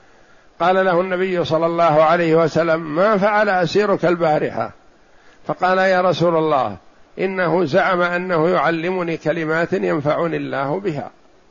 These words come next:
وقال لي كذا وكذا." قال: "أما إنه صدقك وهو كذوب."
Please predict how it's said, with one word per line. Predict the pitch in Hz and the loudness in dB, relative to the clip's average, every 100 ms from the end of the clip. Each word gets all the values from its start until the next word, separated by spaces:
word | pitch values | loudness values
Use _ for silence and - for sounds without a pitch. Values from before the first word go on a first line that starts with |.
| _ _ _ - | _ _ _ -10
وقال | 190 - 190 175 | -6 2 2 2
لي | 165 180 | 0 -2
كذا | 175 170 139 | -2 0 0
وكذا." | 139 131 127 110 107 - | 0 -2 -4 -4 -6 0
قال: | 160 156 | 2 2
"أما | 143 151 151 143 | 0 0 -2 -4
إنه | 160 170 143 131 139 | -4 -4 -4 -4 -6
صدقك | - - 160 185 160 147 143 160 175 190 208 233 - _ _ - _ - - - - | -8 -2 0 0 2 0 2 0 0 2 2 0 -10 _ _ -20 _ -20 -20 -20 -6
وهو | 147 147 117 139 | -2 0 -2 -4
كذوب." | 143 127 127 120 | -6 -8 -8 -14